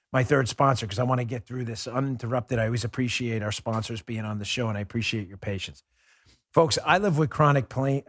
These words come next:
pain. It really, it really sucks. I don't know any other way to tell you. I have really horrible arthritis. It's discomfort. It lasts all the time. There's not much you can do about it either, unless you try this C B D, uh, cryo-free C B D roll-on. I just put it on Paula, right, guys, before.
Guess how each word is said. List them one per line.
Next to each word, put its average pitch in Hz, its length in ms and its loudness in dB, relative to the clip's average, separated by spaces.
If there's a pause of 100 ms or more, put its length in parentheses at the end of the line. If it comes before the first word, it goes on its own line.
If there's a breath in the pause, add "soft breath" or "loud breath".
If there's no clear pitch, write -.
pain. 131 380 2
It 123 120 -6
really, 143 340 4 (500)
it 131 60 -2
really 160 180 4
sucks. - 340 -2
I 113 60 6
don't 113 80 4
know 117 80 6
any 107 160 4
other 98 80 0
way 98 140 -2
to 82 80 -10
tell 95 180 -2
you. 82 220 -6
I 113 60 0
have 98 220 -2 (220)
really 117 220 4
horrible 101 340 4
arthritis. 92 500 -2
It's 107 140 -8
discomfort. 151 560 2
It 127 80 0
lasts 139 380 2
all 127 180 2
the 110 80 0
time. 107 360 0
There's 98 140 -6
not 131 120 2
much 135 160 2
you 127 80 -2
can 113 120 0
do 123 140 2
about 101 280 0
it 95 100 -10
either, 104 360 -8 (680)
unless 127 360 -2
you 135 60 -12
try 127 280 -6
this 107 180 -14
C 117 180 -10
B 104 180 -8
D, 101 320 -8 (200)
uh, 92 160 -6
cryo-free 101 580 0
C 110 200 0
B 98 120 -2
D 98 180 -10
roll-on. 92 440 -4
I 92 120 -8
just 107 240 -6
put - 140 -4
it 113 60 0
on 95 200 -4
Paula, 98 360 0
right, 104 220 0
guys, 120 260 6
before. 117 400 2